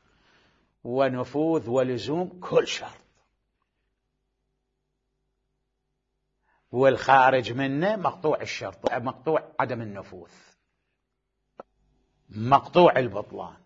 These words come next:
غير ذلك داخل تحت. فإذ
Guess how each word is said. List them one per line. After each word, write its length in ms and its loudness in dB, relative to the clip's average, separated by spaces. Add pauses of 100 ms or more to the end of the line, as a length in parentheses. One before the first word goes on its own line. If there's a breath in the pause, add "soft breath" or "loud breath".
(1300 soft breath)
غير 360 6
ذلك 520 4
داخل 760 0
تحت. 440 -12 (1700)
فإذ 280 -16